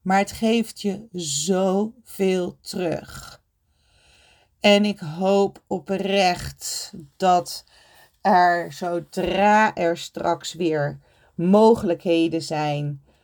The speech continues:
eh, met ogen op de corona, maar ook het rhinovirus. Eh, want het is vandaag zestien maart als ik deze podcast opneem.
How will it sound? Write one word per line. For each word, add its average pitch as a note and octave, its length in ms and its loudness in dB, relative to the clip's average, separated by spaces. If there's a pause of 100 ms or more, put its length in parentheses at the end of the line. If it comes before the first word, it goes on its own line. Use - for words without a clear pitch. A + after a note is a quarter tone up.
(300)
eh, D3+ 320 -2
met E3 360 -2
ogen G3+ 360 2
op - 220 -6
de A3+ 120 -6
corona, F3 760 0
maar F#3 180 -4
ook A3+ 220 -2
het A#3 120 -6
rhinovirus. F3 1400 -2 (600)
Eh, E3+ 280 -6
want E3+ 200 -6
het - 140 -6
is F#3+ 160 0
vandaag F3 400 2
zestien E3+ 440 -4
maart D3 380 -2
als E3 200 -2
ik D3+ 100 -20
deze D#3+ 320 -2
podcast D3 500 -8
opneem. D3+ 600 -4